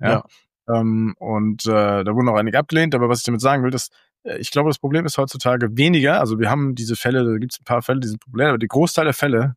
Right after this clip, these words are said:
Speaker 1: äh, ist nicht so, dass Leute dann sagen, „Hey, super, äh, schlecht, ich bin jetzt weg.“ Die sagen, „Super, ich habe jetzt ein bisschen Zeit und krieg noch Geld dafür und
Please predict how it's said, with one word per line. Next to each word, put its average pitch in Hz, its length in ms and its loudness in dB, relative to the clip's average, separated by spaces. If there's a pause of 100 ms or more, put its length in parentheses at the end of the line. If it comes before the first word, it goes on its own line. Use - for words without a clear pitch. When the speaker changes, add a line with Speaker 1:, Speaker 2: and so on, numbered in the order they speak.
(200)
Speaker 1:
äh, - 140 -14
ist - 180 -4
nicht 127 180 2
so, 113 160 2
dass 110 240 0
Leute 104 260 0
dann 98 160 0
sagen, 98 300 0
„Hey, 98 160 0
super, 101 240 -6
äh, 95 320 -4
schlecht, - 280 -4
ich - 120 -12
bin 95 80 -10
jetzt 95 100 -12
weg.“ 120 140 -2
Die 101 80 -10
sagen, 98 160 -2
„Super, 113 240 0
ich - 100 0
habe 104 100 -8
jetzt - 140 -2
ein 120 40 2
bisschen 113 240 -2
Zeit 123 300 0
und 117 160 -6
krieg - 200 -14
noch 107 100 -6
Geld 117 160 0
dafür 123 240 0
und 117 140 -8